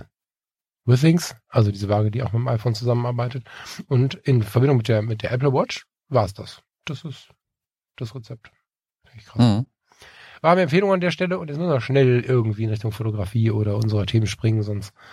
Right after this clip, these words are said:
Speaker 1: springen mir die Leute an den Hals, wenn ich ihnen schlechtes Gewissen mache jetzt gerade.
Speaker 2: <laughs>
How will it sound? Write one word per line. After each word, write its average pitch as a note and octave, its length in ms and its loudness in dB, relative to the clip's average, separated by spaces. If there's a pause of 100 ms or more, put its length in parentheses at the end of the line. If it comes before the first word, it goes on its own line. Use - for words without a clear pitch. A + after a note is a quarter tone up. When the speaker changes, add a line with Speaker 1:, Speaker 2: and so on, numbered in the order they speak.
(500)
Speaker 1:
springen A#2 340 0
mir A2 60 4
die G#2+ 60 4
Leute A2 220 4
an A2 60 0
den - 60 -4
Hals, A#2+ 300 4 (220)
wenn A2+ 80 -2
ich G#2+ 100 -4
ihnen A2+ 80 -4
schlechtes G2+ 340 -6
Gewissen G2+ 340 0
mache F#2+ 220 -8
jetzt G#2+ 200 -12
gerade. A2+ 200 -10 (640)
Speaker 2:
<laughs> G#2 360 4